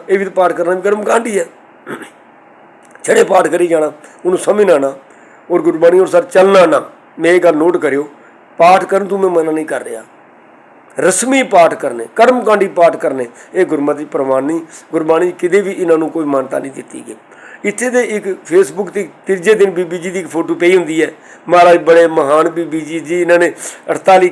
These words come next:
ਘੰਟੇ ਇੱਕੋ ਚੋਕੜੇ ਖੰਡ ਪਾਠ ਕਰਕੇ ਪੂਰਾ ਕੀਤਾ।" ਬਈ ਇਹ ਕਿੱਥੇ ਲਿਖਿਆ ਹੈ?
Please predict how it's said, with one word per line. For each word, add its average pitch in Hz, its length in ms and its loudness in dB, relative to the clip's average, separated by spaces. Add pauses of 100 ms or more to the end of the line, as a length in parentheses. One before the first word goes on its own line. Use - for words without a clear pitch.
ਘੰਟੇ 170 240 -2
ਇੱਕੋ 170 220 0
ਚੋਕੜੇ 170 400 -2
ਖੰਡ 160 200 -4
ਪਾਠ 156 240 0
ਕਰਕੇ 151 320 -4
ਪੂਰਾ 147 240 -8
ਕੀਤਾ।" 139 200 -16 (360)
ਬਈ 175 180 -4
ਇਹ 233 120 -2
ਕਿੱਥੇ 233 300 0
ਲਿਖਿਆ 113 300 -4
ਹੈ? - 80 -14